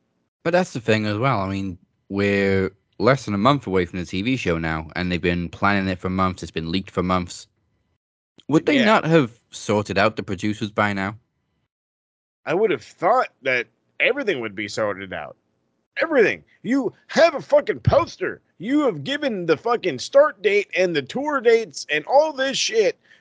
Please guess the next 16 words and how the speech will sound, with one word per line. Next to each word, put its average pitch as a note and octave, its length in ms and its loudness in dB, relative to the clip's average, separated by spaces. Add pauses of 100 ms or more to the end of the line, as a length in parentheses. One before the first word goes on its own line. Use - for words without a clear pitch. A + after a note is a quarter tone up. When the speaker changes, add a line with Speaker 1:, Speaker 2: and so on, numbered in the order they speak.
Speaker 2:
to E3+ 160 2
multiple C4 560 2
platforms. D3+ 580 -2
There D#3+ 220 6
are C3 100 4
fucking, D3+ 380 -2
how D3+ 180 -4
many A#3+ 220 -4
shows G#3+ 320 2
did F#3+ 100 -4
they G3+ 140 2
bill G3+ 260 -2
on G3 240 0
Dynamite? G3 420 2
Six - 300 -6
shows? G3+ 460 2